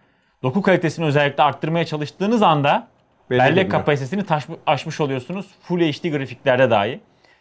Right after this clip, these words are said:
Speaker 1: İki gigabayt bellek evet Full H D için yeterli ama modern oyunları çok yüksek detaylı oynamak için yetersiz. G P U'nun
Speaker 2: Evet.
Speaker 1: yetse bile belleğin yetmiyor ne yazık ki.
Speaker 2: Bu yani bu ekran kartı daha ziyade Full H D yüksek kalite ayarları için ideal olmuş diyebiliriz esasında. Hani
Speaker 1: Yani
Speaker 2: ultra
Speaker 1: zaten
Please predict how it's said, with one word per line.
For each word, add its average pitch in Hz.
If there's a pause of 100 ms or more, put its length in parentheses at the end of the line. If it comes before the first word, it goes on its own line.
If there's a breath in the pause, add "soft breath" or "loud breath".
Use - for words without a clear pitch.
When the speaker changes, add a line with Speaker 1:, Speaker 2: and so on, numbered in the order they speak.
(200)
Speaker 1:
İki 247
gigabayt 185
bellek 170
evet 165
Full 180
H 180
D 202
için 190
yeterli 185
ama 170
modern 131
oyunları 151 (1080)
çok 202
yüksek 165
detaylı 170
oynamak 156
için -
yetersiz. 117
G 147
P 180
U'nun 175
Speaker 2:
Evet. 160
Speaker 1:
yetse 190
bile 156 (200)
belleğin 143
yetmiyor 110
ne 98
yazık 92
ki. 269
Speaker 2:
Bu 247
yani 214
bu 233
ekran 156
kartı 131
daha 175
ziyade 165
Full -
H 165
D 208
yüksek 180
kalite 160
ayarları 147
için 165 (280)
ideal 165
olmuş 151
diyebiliriz 143
esasında. 123
Hani 139
Speaker 1:
Yani 185
Speaker 2:
ultra 170
Speaker 1:
zaten 147